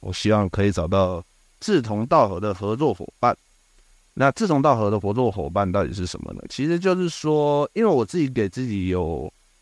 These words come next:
其他的目标跟其他的预想，我希望我可以找到一个我未来可以跟他一起合作，不管是 podcast 或者是创业的这，这一号人物，就是希望我可以找到这，这，这个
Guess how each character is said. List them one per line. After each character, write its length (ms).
其 160
他 200
的 80
目 200
标 220
跟 180
其 160
他 140
的 80
预 220
想， 240
我 100
希 160
望 180
我 80
可 220
以 100
找 200
到 240
一 60
个 140
我 180
未 220
来 180
可 180
以 80
跟 160
他 220
一 100
起 400
合 260
作， 520
不 140
管 200
是 640
podcast 600
或 120
者 160
是 340
创 440
业 280
的 120
这， 440
这 320
一 40
号 240
人 180
物， 240
就 140
是 80
希 120
望 140
我 60
可 160
以 40
找 220
到 260
这， 280
这， 400
这 180
个 260